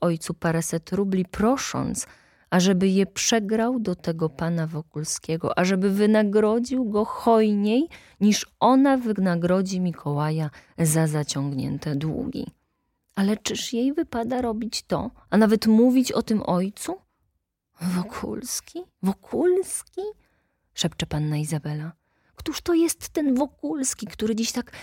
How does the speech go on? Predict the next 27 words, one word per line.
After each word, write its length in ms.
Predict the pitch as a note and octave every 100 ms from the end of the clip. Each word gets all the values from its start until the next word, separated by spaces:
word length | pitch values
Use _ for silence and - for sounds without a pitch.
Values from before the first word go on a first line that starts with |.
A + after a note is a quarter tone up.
| - -
nagle 460 | A3+ B3 C4 C#4+ C#4
ukazał 420 | B3+ B3+ C4+ C4
się 220 | - B3+
jej 140 | B3+
od 200 | - A3+
razu 460 | A#3+ C4 D4 C#4+ D4
z 120 | -
kilku 420 | - - C4+ -
stron 540 | C4+ - - B3 C4 G3
pod 200 | C4+ B3+
rozmaitymi 840 | B3+ D4 D4 C#4+ C#4+ C#4 D4+ D4+
postaciami? 1000 | D4 C#4+ - D4+ C#4 - F4 D4+ - - - _ _ _
Co 240 | - D4 -
on 240 | F4+ F#4
ma 180 | F#4 E4+
do 140 | F4+
czynienia 600 | F4 - E4+ F4 F#4 F#4+
z 120 | E4+ E4
jej 180 | E4+
ciotką, 720 | - - G4 - - - - E3
z 120 | - G#3+
ojcem?" 800 | - G4 C4+ C#3 - - - - - _ _ _ _ _
I 120 | G3+ - _
otóż 460 | - F4+ _ C4+ A#3
zdaje 560 | G3+ E3+ G3+ E4 F#3 -
się 280 | - - -
jej, 480 | D3 D#3 C3+ C3+ B3+